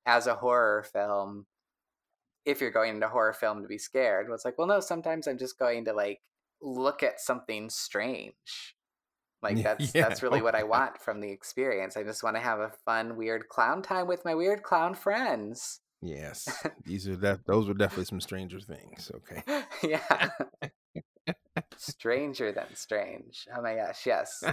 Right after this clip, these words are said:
Speaker 1: That, maybe that instead. Either the Men in Black crossover or killer clowns in Stranger Things. Make it happen.
Speaker 2: Oh.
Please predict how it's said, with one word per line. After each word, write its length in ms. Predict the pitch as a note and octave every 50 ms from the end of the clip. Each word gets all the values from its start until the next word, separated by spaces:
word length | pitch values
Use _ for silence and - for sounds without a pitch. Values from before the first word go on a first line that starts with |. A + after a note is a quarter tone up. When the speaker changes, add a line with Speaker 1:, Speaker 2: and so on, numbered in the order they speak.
| - - _ _ -
Speaker 1:
That, 260 | B2 A#2 - - B2
maybe 320 | C3+ C3+ C3+ C#3 C#3+ C#3 B2
that 340 | A2 G#2 G#2 G2+ - -
instead. 720 | G#2 G2+ G2 - - - G2+ G2 F#2+ F#2+ G2 G2+ - B2 B2 _ _ _ _ _ _ _
Either 180 | - C#3+ C#3 C#3
the 140 | C3+ C3+ B2+
Men 220 | B2 B2+ B2+ C3 C3
in 160 | B2+ B2+ A#2 -
Black 360 | B2 A#2+ A#2 A#2+ - - -
crossover 460 | B2+ A#2 A2+ A2+ - A#2+ A2 G#2+ A2
or 460 | A2+ G#2 - G2 G2 G2 G2 G2+ - _
killer 300 | - - B2 A#2 A2+ G#2+
clowns 920 | - - - G#2+ G2+ G#2 G#2+ G#2 G#2 G2+ G2+ G2+ - - - - - - - _
in 200 | A#2 G#2+ G2+ G2+
Stranger 440 | - - - - G#2 G2 G2 G#2+ G2+
Things. 600 | - G#2 G2+ G2+ G2+ G#2 - - - - - _ _ _ _ _ _ _ _ _ _ _ _ _ _ _ _ _ _ _ _ _ _ _ _ _ _ _
Make 220 | A#2+ A#2+ A2+ G#2+ C3
it 60 | B2+
happen. 300 | C3+ C#3+ - A#2 A2+ -
Speaker 2:
Oh. 100 | -